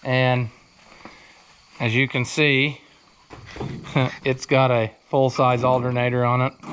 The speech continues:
and you can see what I'm talking about, about having to kind of bow the curtains out, and then the hinge doesn't stay closed. So sometime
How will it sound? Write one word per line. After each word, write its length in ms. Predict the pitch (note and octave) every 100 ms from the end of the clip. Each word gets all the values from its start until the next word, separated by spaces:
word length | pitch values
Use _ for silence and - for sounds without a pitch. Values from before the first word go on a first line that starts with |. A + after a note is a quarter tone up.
| - - -
and 160 | A#2 B2
you 100 | B2+
can 160 | B2+
see 240 | A2+ - C3
what 140 | B2
I'm 120 | A#2+
talking 340 | A2 B2+ A#2+ A#2+
about, 320 | A2+ A2 G#2+
about 260 | G#2 A2+ A2+
having 380 | A#2+ A#2 A2+
to 60 | A2
kind 240 | - B2
of 140 | A2+ G#2
bow 280 | A#2+ B2 A#2+
the 200 | G#2+ G#2 _ - - - -
curtains 420 | - D3 D3+ C3 B2+
out, 300 | B2+ B2+ - - - - - -
and 140 | B2+
then 180 | C3 C3
the 100 | A#2+
hinge 420 | A#2+ D3 D3 B2+
doesn't 320 | C3+ B2 B2
stay 240 | - B2+ A#2+
closed. 540 | - C#3 B2 A2+ G#2+
So 380 | - B2 A#2 A2 _ - - - - - -
sometime 800 | F3 F3 E3+ C#3+ C3+ C3 C3+